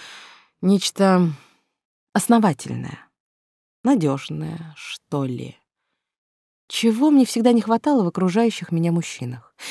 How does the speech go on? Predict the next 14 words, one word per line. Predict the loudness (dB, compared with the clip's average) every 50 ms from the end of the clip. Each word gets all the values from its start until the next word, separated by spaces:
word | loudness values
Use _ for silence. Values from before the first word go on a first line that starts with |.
| 2 8
имея | 10 10 12 10 10
в | 8
виду | 6 8 8 6 6 6 2 -10 -20 -20 -4 _
претендовавших | 2 2 6 6 6 6 8 6 6 6 4 2 0 0 -6 -6 -6 -6 -6 -8 -16 _ _ _ _ _
на | 2 2 2 4
руку | 2 2 0 0 -2 -4 -6 -4
и | -4 -6 -8
сердце. | -10 -10 -12 -12 -12 -12 -14 -20 -20 -20 -20 -20 _ _ _ _ _ _ _ _ _ _ _ _ 2
Мой-то | 6 6 6 6 4 2 -4
собственный | -2 0 -2 -2 -2 -6 -6 -4 -2 0 0
был | 0 2 2 2 2
оторви | 2 2 0 0 2 0 0
да | 0 0
выбрось. | 0 0 -2 -4 -6 -10 -12 -16 -20 _